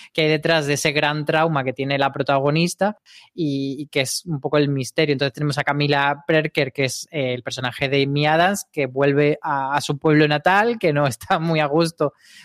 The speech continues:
con volver, pero sa-, no sabemos exactamente por qué, sabemos que lo ha pasado muy mal, eh, en su vida y que, que arrastra ciertos por-, problemas psicológicos, pero la raíz exacta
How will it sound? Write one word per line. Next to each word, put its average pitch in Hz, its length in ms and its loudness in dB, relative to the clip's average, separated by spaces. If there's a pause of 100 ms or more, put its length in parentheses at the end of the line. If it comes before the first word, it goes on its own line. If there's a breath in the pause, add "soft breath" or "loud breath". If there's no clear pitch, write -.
con 156 180 0
volver, 160 400 4
pero 190 160 4
sa-, 175 120 -2
no 170 120 -2
sabemos 214 220 2
exactamente 190 500 0
por 170 260 0
qué, 208 320 2
sabemos 160 240 -2
que 165 60 0
lo 165 60 2
ha - 20 -2
pasado 165 300 0
muy 160 160 0
mal, 160 580 2
eh, 156 460 4
en 151 80 -4
su - 160 -6
vida 208 240 2
y - 20 -2
que, 170 260 -2
que 151 160 -8 (220)
arrastra 156 560 -4
ciertos 147 300 -6
por-, 151 320 -12
problemas 147 400 -2
psicológicos, 165 580 -2 (420 loud breath)
pero 170 180 2
la 165 120 4
raíz 170 420 2
exacta 202 480 0